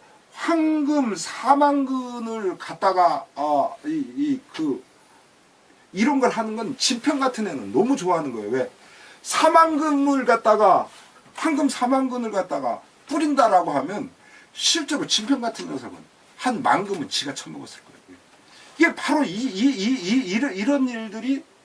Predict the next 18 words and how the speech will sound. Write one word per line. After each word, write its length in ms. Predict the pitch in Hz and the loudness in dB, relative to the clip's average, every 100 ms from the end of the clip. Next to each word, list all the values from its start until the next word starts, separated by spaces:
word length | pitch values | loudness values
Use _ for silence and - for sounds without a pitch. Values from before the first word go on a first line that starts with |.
| _ _ _ | _ _ _
그 240 | - 269 - | -2 0 2
지금 400 | - 233 262 233 | -2 0 -2 -4
이 20 | |
선거판도 760 | - 269 262 - 208 160 160 - _ - | -6 -6 -6 -8 -10 -8 -12 -14 _ -18
똑같아요. 480 | - - - - - _ _ _ - - - _ _ _ _ - - - - - - - - | -14 -14 -14 -20 -20 _ _ _ -20 -20 -20 _ _ _ _ -20 -20 -20 -20 -20 -20 -6 2
그래서 320 | 302 277 - - _ _ _ _ _ - _ | 4 4 -2 -8 _ _ _ _ _ -20 _
그 100 | 240 | -14
이렇게 440 | 226 214 294 294 302 | -12 -2 -2 0 -6
막 220 | 262 - | -6 -10
꾀부리고 720 | 277 302 302 277 240 240 240 | -8 -6 -4 -4 -4 -8 -8
막 280 | 214 233 226 _ _ _ | -6 -8 -8 _ _ _
그, 120 | - 220 | -10 -8
어, 520 | 214 147 165 185 180 | -6 -4 0 2 0
이렇게 300 | - 190 - 143 | -2 -6 -6 -8
이 180 | 165 160 - | -12 -12 -14
분열시키고 1000 | - 175 208 196 - - 190 175 180 180 - _ - - _ - | -10 -6 -4 -4 -6 -8 -8 -2 -2 -2 -14 _ -20 -20 _ 0
또 360 | 214 185 - - - | 6 6 4 -8 -8
그 300 | 160 151 131 | -4 -4 -6